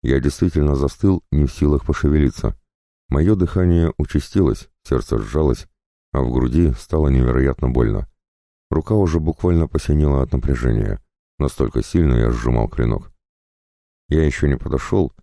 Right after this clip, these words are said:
но находился уже достаточно близко, чтобы со своим зрением мог разглядеть все происходящее. У группы Кей завязался новый бой, но уже не с монстрами.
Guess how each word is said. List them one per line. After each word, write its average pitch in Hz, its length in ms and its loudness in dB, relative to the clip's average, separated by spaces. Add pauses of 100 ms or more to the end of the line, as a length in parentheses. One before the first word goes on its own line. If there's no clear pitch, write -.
(300)
но 73 100 0
находился 80 540 0
уже 73 220 2
достаточно 73 560 -2
близко, 78 440 -2 (300)
чтобы 62 540 -2
со - 140 -6
своим 64 300 0
зрением 67 500 2
мог 65 240 -2
разглядеть 60 460 -2
все - 180 -4
происходящее. 55 840 -4 (720)
У 73 140 0
группы 80 280 0
Кей 82 280 2
завязался 65 560 0
новый 65 300 2
бой, 69 260 0 (320)
но 71 120 0
уже 71 200 0
не 76 100 2
с - 100 -4
монстрами. 57 560 -2